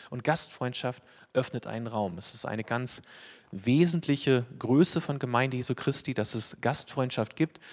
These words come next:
weil in diesen Räumen so viel passiert. Ob es Heilung ist, ob es Leitung, Korrektur ist, Lehre, Ermutigung ist oder dass es ein Raum ist, wo neue Menschen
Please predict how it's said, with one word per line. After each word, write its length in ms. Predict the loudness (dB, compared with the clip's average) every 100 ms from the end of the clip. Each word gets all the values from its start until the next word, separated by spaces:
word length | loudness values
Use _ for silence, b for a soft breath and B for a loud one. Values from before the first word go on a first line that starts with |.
| B
weil 120 | -4
in 220 | 2 2 4
diesen 240 | 2 2
Räumen 500 | 6 6 6 2 0 B
so 280 | -4 -2 0
viel 160 | -2 -4
passiert. 540 | -2 -2 -2 -4 -6 _
Ob 160 | -6 -4
es 180 | 2
Heilung 360 | 6 6 4 0
ist, 340 | 0 0 -2
ob 160 | -8 -8
es 240 | -6 -6 B B B B
Leitung, 520 | 2 2 2 -4 -6
Korrektur 580 | -2 -2 -4 2 4 4
ist, 220 | 2 0
Lehre, 340 | 2 4 2
Ermutigung 460 | 0 2 4 2 2
ist 260 | 0 -2 B B
oder 200 | -4 -2
dass 100 | 0
es 140 | 0 0
ein 100 | 0
Raum 300 | 2 2 2
ist, 180 | 0 -2
wo 80 |
neue 220 | 0 2 2
Menschen 400 | 0 -2 -6